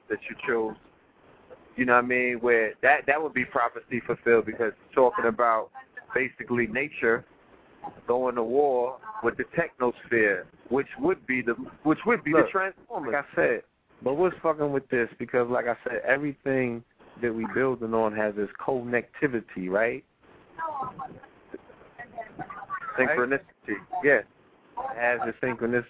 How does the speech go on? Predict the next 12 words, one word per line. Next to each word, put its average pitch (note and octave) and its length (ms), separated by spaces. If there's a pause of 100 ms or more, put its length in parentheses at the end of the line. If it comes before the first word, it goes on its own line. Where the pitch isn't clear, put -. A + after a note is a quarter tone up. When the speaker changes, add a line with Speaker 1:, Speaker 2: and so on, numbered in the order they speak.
(140)
Speaker 2:
it A#2 200
has A2 220
this G#2 120 (100)
connectivity. A2 960 (600)
So A#2 280 (260)
the G#2 160
fact C#3+ 340
is, B2 180
when A2 180
I C3+ 100
hear C#3 260
them A2+ 160